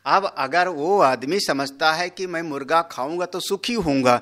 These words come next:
तो मुर्गा को सता थोड़े रहा है, वो अपने सुख के लिए मुर्गा काट रहा है। आप थोड़ा इस दृष्टि से विचार करो ना, वो अपने सुख के लिए, उस,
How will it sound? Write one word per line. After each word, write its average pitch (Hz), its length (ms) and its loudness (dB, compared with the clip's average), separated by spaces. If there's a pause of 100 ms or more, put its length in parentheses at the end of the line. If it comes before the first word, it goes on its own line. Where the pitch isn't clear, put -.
(240)
तो 165 80 -4
मुर्गा 139 360 2
को 190 160 -4
सता 185 360 0
थोड़े 226 300 2
रहा 196 140 8
है, 151 80 6
वो 170 180 2
अपने 180 320 0
सुख 156 300 -6
के 214 80 8
लिए 269 140 10
मुर्गा 190 280 8
काट 127 280 -4
रहा 110 220 -6
है। 104 100 -18 (1300)
आप 135 280 -2
थोड़ा 160 140 2
इस 202 240 -2
दृष्टि 185 300 -8
से 185 120 -8
विचार 143 360 0
करो 120 260 -12
ना, 127 200 -8 (2000)
वो 175 100 6
अपने 196 280 6
सुख - 260 0
के 208 100 -2
लिए, 156 180 2 (220)
उस, 151 200 -6